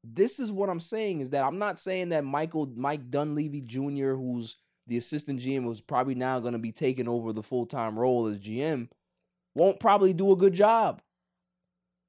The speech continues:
But you're going from great to good. Or you're going from great to okay. That's a significant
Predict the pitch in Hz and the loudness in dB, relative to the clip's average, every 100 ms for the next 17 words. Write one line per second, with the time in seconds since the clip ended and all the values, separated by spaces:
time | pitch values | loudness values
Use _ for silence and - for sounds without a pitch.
0 | _ 143 156 139 170 165 139 127 117 151 | _ -4 -2 2 2 2 -2 -6 0 2
1 | 156 - - 101 127 135 73 - _ _ | 0 -2 -14 -10 -6 -4 -6 -12 _ _
2 | _ _ _ - _ _ _ _ _ 107 | _ _ _ -20 _ _ _ _ _ -4
3 | 120 127 143 135 123 98 147 143 - 131 | 0 2 0 -2 -8 -2 -2 -2 -2 0
4 | 120 - - 147 - 180 147 80 - _ | 0 -4 -6 -6 -6 -6 -4 -6 -14 _
5 | _ _ _ _ _ - 82 147 170 - | _ _ _ _ _ -16 -6 -4 -4 -4
6 | 139 - 143 117 113 120 - 117 - 135 | -4 -4 -8 -8 -6 -6 -6 -8 -6 -8